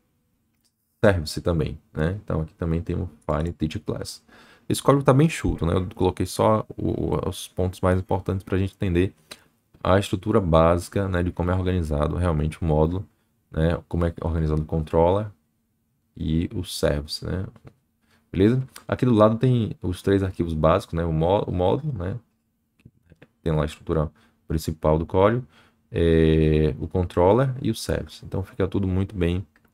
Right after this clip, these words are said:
estruturado, muito bem organizado. Muito bom, realmente. É,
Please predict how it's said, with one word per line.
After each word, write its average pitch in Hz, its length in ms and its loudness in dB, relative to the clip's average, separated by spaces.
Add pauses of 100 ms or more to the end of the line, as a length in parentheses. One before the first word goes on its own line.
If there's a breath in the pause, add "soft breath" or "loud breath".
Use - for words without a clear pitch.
(260)
estruturado, 80 520 0
muito 85 220 -4
bem 80 320 0
organizado. 78 560 -4 (120)
Muito 85 300 -4
bom, 82 180 2
realmente. 82 460 -6 (680)
É, 80 640 6